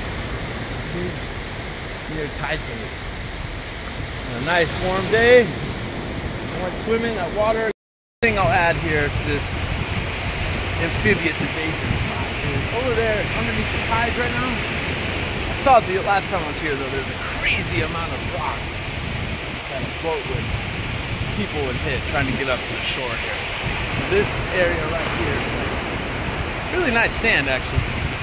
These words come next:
Still would be a horrible day. I don't wanna see it ever happen. Apartments getting blown up. Fighter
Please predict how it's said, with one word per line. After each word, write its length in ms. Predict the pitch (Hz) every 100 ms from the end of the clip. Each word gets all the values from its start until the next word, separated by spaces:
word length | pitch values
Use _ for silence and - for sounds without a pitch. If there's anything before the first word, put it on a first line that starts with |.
| - - - - - - - - - - - - - - - - - - -
Still 180 | 214 202
would 140 | 180
be 80 | 170
a 40 |
horrible 380 | 160 262 247 214
day. 320 | 185 185 160
I 1500 | 151 - - - - - - - - - - - - - -
don't 140 | -
wanna 180 | 135 127
see 200 | 120 131
it 60 | 117
ever 180 | 110 107 107
happen. 260 | 104 - - - - - - - - - - - - - - - - - - - - - -
Apartments 480 | 127 123 120 107 -
getting 240 | 127 110 107 104 -
blown 260 | 131 123 113
up. 160 | 113 120 - - - - - - - - - - - - - - - - - - - - - - - -
Fighter 300 | 143 151 127